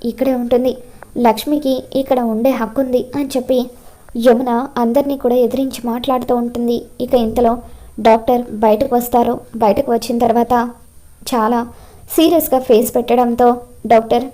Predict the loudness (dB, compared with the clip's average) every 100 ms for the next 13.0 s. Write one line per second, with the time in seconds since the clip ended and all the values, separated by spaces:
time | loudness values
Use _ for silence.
0 | -8 -2 0 -2 -2 -2 -2 -2 -4 -6
1 | -20 -20 0 2 4 0 -4 -6 -6 -6
2 | -4 -4 -2 -2 -2 -4 -4 -4 -4 -2
3 | -2 -2 -4 -8 -4 -2 0 -2 -2 -8
4 | -20 -20 -20 -6 0 2 2 2 2 2
5 | 4 2 2 0 -6 -4 0 2 0 0
6 | -2 -2 -2 -2 0 0 -2 -4 0 2
7 | 2 -2 -4 -2 -2 -2 -2 -2 -4 -14
8 | -20 -20 -20 -20 -8 -6 0 0 0 -6
9 | -2 0 2 2 0 0 -2 -6 -20 -20
10 | -20 -20 -18 0 4 4 4 0 -2 4
11 | 4 4 -2 0 0 0 0 0 2 2
12 | 2 -8 -2 0 2 0 0 2 2